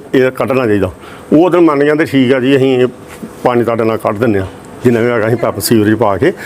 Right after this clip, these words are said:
ਤੇ ਨਿਕਾਸ ਕਿਸੇ ਬੰਨੇ ਵੀ ਲੈ ਜਾਵਾਂਗੇ।" ਉਹ ਮੁੜ ਕੇ ਉਹਨਾਂ ਨੇ ਡਿਊਟੀ ਲਾਤੀ ਸਰਜੀਤ ਦੀ,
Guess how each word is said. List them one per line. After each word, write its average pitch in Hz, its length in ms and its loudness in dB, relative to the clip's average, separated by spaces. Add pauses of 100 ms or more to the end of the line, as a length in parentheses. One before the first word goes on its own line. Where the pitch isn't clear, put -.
(300)
ਤੇ 156 80 2
ਨਿਕਾਸ 139 260 0
ਕਿਸੇ 185 180 0
ਬੰਨੇ 208 180 2
ਵੀ 220 100 4
ਲੈ 180 140 0
ਜਾਵਾਂਗੇ।" 117 300 -2 (760)
ਉਹ 202 80 4
ਮੁੜ 208 140 2
ਕੇ 196 60 2
ਉਹਨਾਂ 208 140 4
ਨੇ 202 80 2
ਡਿਊਟੀ 170 240 2
ਲਾਤੀ 156 420 0
ਸਰਜੀਤ 120 380 -2
ਦੀ, 135 180 0